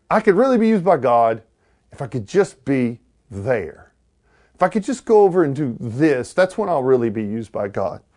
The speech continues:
Here's what he says. "Prayer is the battle." And he says, "It makes no difference where you are." He says, "However God may engineer your circumstances, your duty is to pray."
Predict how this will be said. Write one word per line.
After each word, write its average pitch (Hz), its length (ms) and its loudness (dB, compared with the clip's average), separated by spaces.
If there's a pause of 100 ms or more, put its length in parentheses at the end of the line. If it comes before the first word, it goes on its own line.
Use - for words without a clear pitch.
(200)
Here's - 180 -2
what 214 100 2
he 151 40 0
says. - 360 -10 (720)
"Prayer 220 420 8
is 151 220 2
the 123 100 4
battle." 107 600 2 (800)
And 170 80 -4
he 160 40 -2
says, 175 200 0
"It - 100 -4
makes 214 360 -4
no 175 160 0
difference 131 640 -4
where 131 180 4
you 117 300 0
are." 73 280 -8 (760)
He - 40 -20
says, - 180 0
"However 226 420 6
God 151 480 4
may 139 340 -4
engineer 143 560 -2
your 110 200 -2
circumstances, 101 1160 -6 (500)
your 120 200 0
duty 202 640 -4 (540)
is 143 580 -8 (540)
to - 100 -8
pray." - 720 -10